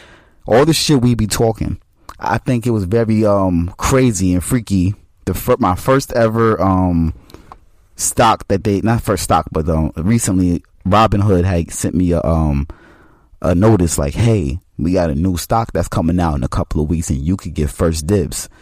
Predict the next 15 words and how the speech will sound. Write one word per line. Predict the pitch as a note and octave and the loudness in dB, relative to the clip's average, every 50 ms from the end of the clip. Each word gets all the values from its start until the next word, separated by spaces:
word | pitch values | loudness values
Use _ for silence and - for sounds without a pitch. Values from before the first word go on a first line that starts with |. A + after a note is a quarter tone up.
| - - - - - - | -20 -20 -20 -20 -12 -8
The | C#2+ C#2 | -6 -4
stock | - - - - G2 C3 - - - | -4 -4 -4 0 0 0 0 0 0
happened | - G2 E2+ - F#2 F2+ | -2 -2 -2 -2 -2 -2
to | - - | -2 -2
be | D#2 F#2 F2+ | -2 -2 -4
called | - - A2+ G#2 G2+ G#2 G#2+ A#2 C3+ - _ _ _ _ - - | -2 0 2 4 4 4 4 2 -2 -6 _ _ _ _ -8 -6
Vax | - E2 E2+ - - - - - - - - - - - - - _ _ _ _ | -4 -4 -4 -6 -8 -6 -2 -2 0 0 0 -2 -4 -8 -10 -16 _ _ _ _
with | - C2 - | -10 -8 -6
two | - - G2+ F#2 | -4 -2 0 0
X's. | F#2 F2+ - - - - - - - - - _ _ _ _ _ | 0 0 -2 -4 -10 -12 -12 -14 -16 -18 -20 _ _ _ _ _
And | - F#2 F#2 | -4 -2 0
I | F#2+ G2 | 2 2
was | F#2+ F#2+ F2+ | 2 2 0
just | F#2+ G2+ F#2+ E2+ | 0 -2 -2 0
like, | G2+ F#2 F2+ E2 D#2 - | 0 0 0 -2 -4 -8